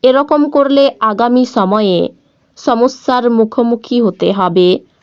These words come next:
আর কিছুই না। আপনার স্ত্রী এই দিনগুলিতে আপনার কিছু ক্ষতির কারণ হবেন। তো বন্ধুরা,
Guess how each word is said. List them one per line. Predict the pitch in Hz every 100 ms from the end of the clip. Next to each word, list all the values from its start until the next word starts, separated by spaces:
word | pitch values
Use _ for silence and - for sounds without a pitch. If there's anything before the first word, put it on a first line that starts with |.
| _ -
আর | 240 247
কিছুই | 226 214 - 180
না। | 180 170 165 220 220 _ _ _ _ _ _ -
আপনার | 240 247 247 240 - 220
স্ত্রী | - - 277 277 -
এই | 226 226
দিনগুলিতে | 202 208 233 262 262 220 202 180 - _ -
আপনার | 226 226 269 277
কিছু | 277 233 254
ক্ষতির | 254 226 214 214 202 214 - _ _ -
কারণ | 240 233 220 208
হবেন। | - 180 175 165 165 175 - _ _ _ _ _
তো | 277 262
বন্ধুরা, | 214 226 254 254 196 190